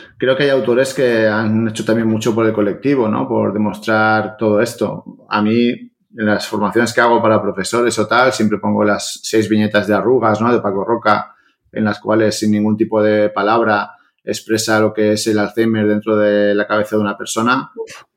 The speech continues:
Speaker 1: Y siempre pongo el mismo ejemplo. A mí me costaba mucho entender, ¿no? Lo que le estaba pasando a mis abuelos, ¿no? De, en la cabeza, porque no lo, pero fue leerme Arrugas, esas seis viñetas, y lo entendí perfectamente, ¿no? Por medio del T V O. Y sucede, pues, muchísimo, ¿no? El tema de que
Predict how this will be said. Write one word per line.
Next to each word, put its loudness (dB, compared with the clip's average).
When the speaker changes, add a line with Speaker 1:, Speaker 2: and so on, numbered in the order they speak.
Speaker 1:
Y -2
siempre 0
pongo 2
el 4
mismo 0
ejemplo. 0
A 0
mí 0
me -2
costaba -2
mucho 0
entender, 0
¿no? 0
Lo 2
que 0
le -2
estaba -2
pasando 0
a -4
mis 0
abuelos, 0
¿no? 0
De, 2
en -2
la -2
cabeza, 0
porque 0
no 2
lo, 0
pero -2
fue 0
leerme 2
Arrugas, 0
esas -12
seis 0
viñetas, 0
y 4
lo -2
entendí -4
perfectamente, -8
¿no? -16
Por -10
medio -2
del -4
T -8
V 0
O. -6
Y 0
sucede, 2
pues, 0
muchísimo, 0
¿no? -2
El -6
tema -2
de -2
que 0